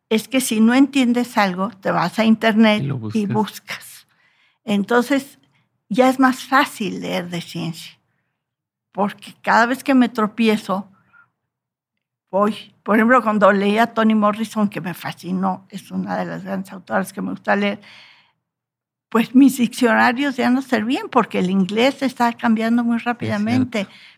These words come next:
Speaker 1: Pero gracias a las cosas electrónicas, pues ya buscas la palabra y te sigues y ya con cierta paz mental, ¿no? <laughs> De que sí estás entendiendo.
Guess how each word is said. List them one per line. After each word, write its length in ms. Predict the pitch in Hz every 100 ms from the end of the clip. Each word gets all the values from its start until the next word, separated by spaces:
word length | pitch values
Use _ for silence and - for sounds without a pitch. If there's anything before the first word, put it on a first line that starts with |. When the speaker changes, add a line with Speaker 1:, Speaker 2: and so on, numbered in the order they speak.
| -
Speaker 1:
Pero 260 | 190 185
gracias 560 | 185 208 269 277 302 285
a 160 | 196 190
las 420 | 190 202 - _ - _ -
cosas 240 | 208 208
electrónicas, 640 | 240 226 214 226 220 226 233
pues 120 | 190
ya 120 | 180
buscas 360 | 190 196 - 202
la 160 | 196 190
palabra 560 | 185 190 190 190 208 _ - _ -
y 140 | 202
te 160 | - 180
sigues 520 | - 247 285 269 -
y 120 | 196
ya 220 | 202 226
con 240 | 226 262 208
cierta 580 | - 214 208 226 226 - - _ _ _ -
paz 280 | 208 214
mental, 640 | 247 220 226 - 208 254 254
¿no? 260 | 269 - - -
<laughs> 480 | 294 - - 285 -
De 160 | 208
que 120 | - 202
sí 160 | -
estás 340 | 226 - 254 247
entendiendo. 840 | 214 175 175 170 180 214 220 202